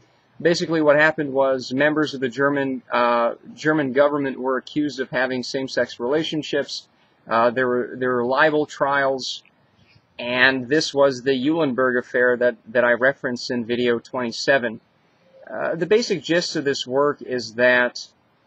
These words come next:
this created the con-, this created the idea in the public mind that same-sex relationships are effeminizing, because Magnus Hirschfeld took the stand and basically implied that,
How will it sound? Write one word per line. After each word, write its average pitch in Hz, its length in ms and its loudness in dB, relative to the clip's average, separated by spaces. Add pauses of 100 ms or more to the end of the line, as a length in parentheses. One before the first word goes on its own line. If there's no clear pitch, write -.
(540)
this 135 280 0
created 170 560 0
the 139 120 0
con-, 131 260 -8 (140)
this 156 200 -2
created 160 600 -2
the 143 140 2
idea 123 600 2
in 131 140 -6
the 123 80 -6
public 127 420 -2
mind 120 600 -2
that 120 180 -2
same-sex 143 540 -6
relationships 123 720 -6
are 117 200 -4
effeminizing, 120 840 -6 (420)
because 127 300 -4
Magnus 139 440 0
Hirschfeld 147 600 0
took 135 180 -6
the 127 120 -10
stand 123 360 -4
and 117 160 -2
basically 123 500 -2
implied 123 600 -2
that, 117 220 -2